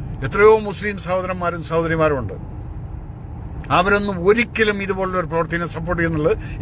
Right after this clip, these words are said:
എനിക്ക് തോന്നുന്നില്ല. നിങ്ങളത്, അതങ്ങനെ തോന്നിയിട്ട് നിങ്ങൾക്ക് ഈ ഇവരുടെ പത്ത് വോട്ട് കിട്ടുമെന്ന് വെച്ചാൽ no. രാഷ്ട്രീയക്കാരെ,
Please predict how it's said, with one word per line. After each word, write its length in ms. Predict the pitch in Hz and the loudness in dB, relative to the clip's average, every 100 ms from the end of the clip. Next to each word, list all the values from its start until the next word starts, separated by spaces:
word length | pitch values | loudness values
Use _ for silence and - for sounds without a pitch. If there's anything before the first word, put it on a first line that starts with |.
| 160 | 2
എനിക്ക് 220 | 240 269 220 | 4 4 2
തോന്നുന്നില്ല. 320 | 165 120 - - - - - - - - - - - - - - - - 131 | 0 -2 -6 -10 -12 -12 -12 -12 -10 -10 -10 -8 -8 -6 -4 -4 -2 -2 0
നിങ്ങളത്, 420 | 165 208 196 190 208 185 156 | 2 4 4 4 0 0 2
അതങ്ങനെ 380 | 185 185 208 196 170 | 2 0 -4 -6 -4
തോന്നിയിട്ട് 460 | 202 226 175 143 - - - - - - - - - - - 160 | -2 -2 -4 -6 -8 -12 -16 -14 -12 -10 -10 -10 -8 -8 -4 2
നിങ്ങൾക്ക് 300 | 202 196 190 | 4 2 2
ഈ 40 | 208 | 0
ഇവരുടെ 240 | 196 196 190 185 | 2 4 4 2
പത്ത് 200 | - 202 | 0 0
വോട്ട് 180 | 190 190 | 0 -2
കിട്ടുമെന്ന് 320 | 190 175 190 190 | -4 -2 -2 2
വെച്ചാൽ 220 | 175 170 - - 139 170 | 2 2 -2 -6 2 6
no. 120 | 175 123 - - - - - - - - - - - - | 6 4 -2 -8 -10 -10 -10 -10 -10 -10 -10 -10 -6 0
രാഷ്ട്രീയക്കാരെ, 580 | 151 156 180 175 175 | 2 4 2 4 4